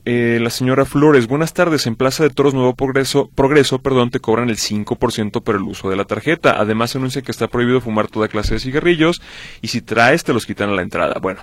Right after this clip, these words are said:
el negocio sí puede reservarse el derecho de que tú ingreses con algún artículo,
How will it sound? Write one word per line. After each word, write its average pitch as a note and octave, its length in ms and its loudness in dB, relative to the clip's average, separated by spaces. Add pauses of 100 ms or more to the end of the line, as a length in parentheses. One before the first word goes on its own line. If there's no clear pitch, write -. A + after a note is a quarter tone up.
(160)
el A#2 140 0
negocio E3 400 4
sí - 180 -2
puede F3 320 2
reservarse C3 540 -2
el C#3 40 -2
derecho C#3+ 380 0
de B2 100 0
que G#2 120 -6
tú C3 320 2
ingreses C3+ 400 0
con A2 160 -8
algún G2+ 260 -6
artículo, G2 600 -10